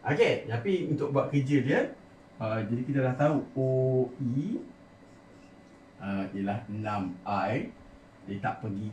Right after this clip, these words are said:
dia pergi ke kanan saja, tapi tak pergi ke atas atau ke bawah. Okey, jadi, ah, modulus untuk O E adalah enam kuasa dua dan punca kuasa dua. Dapat enam. Okey,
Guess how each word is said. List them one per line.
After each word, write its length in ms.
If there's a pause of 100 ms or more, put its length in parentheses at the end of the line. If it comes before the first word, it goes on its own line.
dia 160
pergi 320
ke 80
kanan 320
saja, 320
tapi 400
tak 160
pergi 160
ke 80
atas 400
atau 160
ke 160
bawah. 400 (240)
Okey, 320
jadi, 400 (560)
ah, 160
modulus 720
untuk 400
O 320
E 480 (1300)
adalah 480
enam 560
kuasa 240
dua 480 (400)
dan 320
punca 240 (160)
kuasa 240
dua. 240 (160)
Dapat 480
enam. 480 (160)
Okey, 320